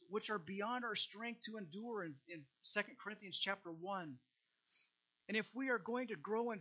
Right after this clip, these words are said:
faith to be used for God's purpose, we need to pray. And so we just need to say, "God, help us." And we need, we can,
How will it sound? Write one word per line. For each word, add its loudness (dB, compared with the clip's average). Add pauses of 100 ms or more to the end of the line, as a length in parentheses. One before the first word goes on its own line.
(140)
faith 4 (540)
to -4
be -2
used 0 (440)
for 0
God's 2
purpose, -2 (120)
we -4
need -4
to -6 (160)
pray. -2 (760)
And -10
so 6
we 0
just 0
need 0
to -6
say, 4
"God, 4
help 4
us." 0
And -10
we -2
need, -2 (340)
we -2
can, 0